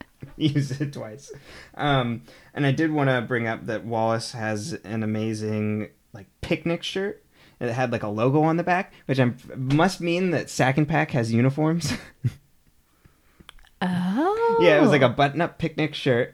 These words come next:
Speaker 1: and he's got his name tag on the front, and then, like, at one point it shows, like, the back, and there's, like, some, like, pressed logo thing on the back. I don't know.
Speaker 2: Wow.
Speaker 1: I was quite impressed.
Speaker 2: Yeah, I've never heard of a mini mart
Speaker 1: <laughs>
Speaker 2: having
Speaker 1: Yeah,
Speaker 2: uniforms.
Speaker 1: it's pretty good.
Speaker 2: Also, if he's new to town, how did he already get a job?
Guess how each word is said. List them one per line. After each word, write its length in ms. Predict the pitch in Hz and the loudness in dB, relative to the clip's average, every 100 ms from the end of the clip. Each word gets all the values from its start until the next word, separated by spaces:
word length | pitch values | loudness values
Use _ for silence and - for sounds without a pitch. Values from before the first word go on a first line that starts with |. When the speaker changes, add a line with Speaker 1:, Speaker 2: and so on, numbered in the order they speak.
| - - | -14 -10
Speaker 1:
and 60 | |
he's 80 | 113 | -6
got 140 | 123 | -4
his 120 | 117 110 | -4 -4
name 220 | 120 151 | -2 -4
tag 220 | 156 131 | -4 -4
on 80 | 131 | -4
the 60 | |
front, 280 | 113 135 113 | -2 -2 -2
and 120 | 104 127 | -4 -4
then, 160 | 123 | -2
like, 320 | 120 110 - - | -2 -4 -6 -4
at 160 | 120 | -2
one 240 | 127 147 151 | 4 6 6
point 300 | 156 135 127 | 6 6 6
it 100 | 123 | 2
shows, 280 | 127 127 | 2 2
like, 160 | 123 117 | 2 0
the 60 | 113 | -2
back, 360 | 107 120 143 | -4 -10 -8
and 100 | 123 | -6
there's, 180 | 123 113 | -4 -4
like, 160 | 117 107 | -8 -6
some, 280 | 147 156 | -2 0
like, 180 | 151 117 98 110 90 - | 0 -2 -6 -12 -14 -14
pressed 480 | - 147 143 139 - | -6 0 2 0 -8
logo 500 | 120 113 123 143 156 | -2 0 0 0 0
thing 260 | 151 160 | -2 -4
on 100 | 165 | -4
the 80 | 165 | -6
back. 320 | 165 180 180 _ _ _ _ _ - | -6 -8 -10 _ _ _ _ _ -20
I 40 | |
don't 80 | 95 | -20
know. 680 | - - - - _ _ 226 226 | -20 -20 -20 -20 _ _ 4 6
Speaker 2:
Wow. 500 | 269 381 392 247 180 | 8 8 8 8 6
Speaker 1:
I 60 | |
was 100 | 185 | 2
quite 180 | 170 - | -6 -12
impressed. 360 | - 139 135 - - - - | -12 -16 -18 -18 -20 -20 -2
Speaker 2:
Yeah, 420 | 247 370 220 160 - | 6 10 10 8 4
I've 260 | 208 214 233 | 6 6 6
never 340 | 247 233 226 | 6 6 4
heard 180 | 214 226 | 4 4
of 140 | 285 | 2
a 60 | 226 | 2
mini 320 | 180 175 170 | 0 0 0
mart 260 | 170 160 165 | 0 0 -2
Speaker 1:
<laughs> 0 | |
Speaker 2:
having 340 | - 175 170 | -4 -2 -2
Speaker 1:
Yeah, 60 | 165 | 0
Speaker 2:
uniforms. 640 | 208 214 - 80 196 208 294 | 4 4 4 -2 -4 -4 -6
Speaker 1:
it's 100 | - | -10
pretty 180 | 262 247 | -12 -8
good. 160 | 294 - | 2 10
Speaker 2:
Also, 260 | 330 359 | 10 10
if 100 | 349 | 4
he's 180 | 453 605 | 4 6
new 160 | 320 311 | 8 8
to 80 | |
town, 240 | 247 226 196 | 8 8 6
how 140 | 247 | 4
did 100 | 508 | 0
he 100 | - 440 | 4 6
already 200 | 311 277 | 6 4
get 100 | 214 | 2
a 40 | |
job? 520 | 135 165 214 196 - | 2 0 0 -2 -4